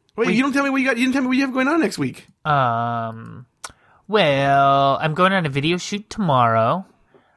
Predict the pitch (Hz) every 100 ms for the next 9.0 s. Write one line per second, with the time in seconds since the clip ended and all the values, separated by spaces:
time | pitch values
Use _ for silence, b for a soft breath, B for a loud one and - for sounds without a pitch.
0 | b 135 127 127 123 127 120 120 117 -
1 | 127 113 120 175 - - b b b b
2 | - 135 127 131 - 139 160 165 151 -
3 | 151 - 160 139 120 110 107 120 104 110
4 | 107 - 123 - 120 120 120 - 113 110
5 | 120 - 131 139 131 127 120 110 - -
6 | 135 131 - 120 113 - 123 117 - 135
7 | 143 143 104 - 104 110 139 - - B
8 | B B - 208 254 165 131 147 196 214